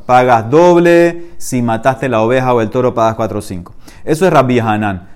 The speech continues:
¿Por qué? ¿De dónde tú sacaste, Rabbi Hanan, que yo trato ahora a este shomer como ladrón? ¿De dónde sacaste esa ley? Dice la Emara, es como, como lo compara.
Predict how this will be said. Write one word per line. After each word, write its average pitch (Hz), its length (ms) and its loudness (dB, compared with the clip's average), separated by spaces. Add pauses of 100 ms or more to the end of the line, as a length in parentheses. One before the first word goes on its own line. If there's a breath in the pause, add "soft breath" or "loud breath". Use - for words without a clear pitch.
(120)
¿Por 156 280 4
qué? 156 580 0
¿De 143 220 -2
dónde 233 420 2
tú 240 240 -6
sacaste, 202 460 -4
Rabbi 165 220 0
Hanan, 180 680 -2 (100)
que 151 160 2
yo 202 200 4
trato 214 420 0
ahora 196 320 2
a 156 140 4
este 202 280 -2
shomer 190 680 -4
como 165 200 0
ladrón? 147 560 4
¿De 120 60 -4
dónde 190 160 0
sacaste 196 320 2
esa 208 160 0
ley? 156 260 0 (160)
Dice 147 160 -6
la 160 60 -4
Emara, 185 400 0
es 180 140 -4
como, 175 420 -2 (320 loud breath)
como 139 240 -2
lo 135 160 -2
compara. 123 680 -2